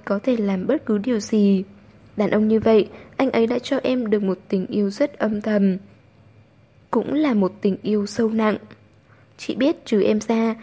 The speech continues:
không còn bất kỳ người con gái nào có thể khiến anh ấy làm tất cả như vậy. Tô Nhiễm liếm môi.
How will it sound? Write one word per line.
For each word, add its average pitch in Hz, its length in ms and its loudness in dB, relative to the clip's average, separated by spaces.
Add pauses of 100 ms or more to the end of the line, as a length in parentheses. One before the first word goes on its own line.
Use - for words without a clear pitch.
(140)
không 277 240 0
còn 226 160 -2
bất 311 220 -2
kỳ 214 120 0
người 240 200 0
con 220 220 -4
gái 196 160 -2
nào 214 280 -2
có 190 180 -2
thể 233 180 -2
khiến 190 240 -4
anh 220 160 -4
ấy 185 180 -2
làm 226 260 -2
tất - 260 -6
cả 240 140 -2
như 202 180 0
vậy. 214 300 2 (1300)
Tô 226 100 4
Nhiễm 202 280 2
liếm 214 300 2
môi. 240 400 4